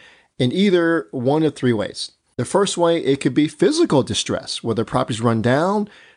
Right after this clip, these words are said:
there's deferred maintenance, there's repair needs, there's exterior and interior deterioration. It could be financial distress, where there's no cash flow or negative cash flow, or maybe insufficient cash flow to pay for normal operations.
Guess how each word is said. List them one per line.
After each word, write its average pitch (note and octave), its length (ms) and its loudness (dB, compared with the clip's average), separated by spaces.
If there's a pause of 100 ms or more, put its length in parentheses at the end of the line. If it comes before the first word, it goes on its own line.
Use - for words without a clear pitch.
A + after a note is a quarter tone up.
(120)
there's A2+ 180 0
deferred A2+ 380 0
maintenance, E3+ 560 0
there's G#2 200 -4
repair A#2+ 380 2
needs, D#3+ 420 -2
there's G2+ 180 -6
exterior C#3+ 880 2
and G#2 420 -6 (160)
interior D#3+ 500 2
deterioration. C3 920 0 (580)
It C#3 120 2
could F3 200 0
be D#3+ 180 4
financial E3 680 0
distress, G#2 560 -4
where B2 100 -2
there's A#2 180 0
no F3 180 2
cash E3+ 380 -4
flow D#3 220 0
or D3 120 -2
negative D#3 320 -2
cash C#3+ 340 -4
flow, C3+ 360 -2 (540)
or A2+ 120 0
maybe C#3 420 2 (120)
insufficient F3 680 0
cash A#2 340 0
flow A#2 260 -2
to A#2 180 -2
pay D3+ 180 0
for A#2+ 140 0
normal B2 260 0
operations. A2 840 -4